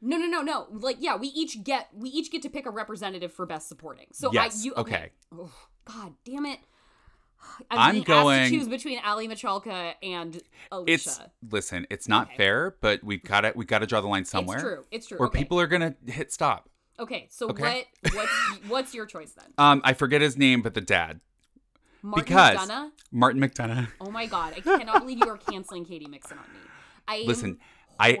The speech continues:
Speaker 2: this is
Speaker 1: horrified.
Speaker 2: why when he throws that phone during Closer by Nine Inch Nails,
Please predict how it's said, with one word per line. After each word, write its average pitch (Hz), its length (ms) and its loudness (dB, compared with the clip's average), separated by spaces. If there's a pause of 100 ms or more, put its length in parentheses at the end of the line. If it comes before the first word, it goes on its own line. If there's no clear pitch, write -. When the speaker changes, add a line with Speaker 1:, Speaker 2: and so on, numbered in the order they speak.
(120)
Speaker 2:
this 131 260 2
is 135 100 0
Speaker 1:
horrified. 123 420 6
Speaker 2:
why - 680 -20
when 110 200 4
he 139 240 -8
throws 160 500 2
that 123 300 6
phone 92 560 4 (280)
during 123 320 8
Closer 170 640 4
by 127 180 4
Nine 120 280 6
Inch 170 220 0
Nails, 107 440 4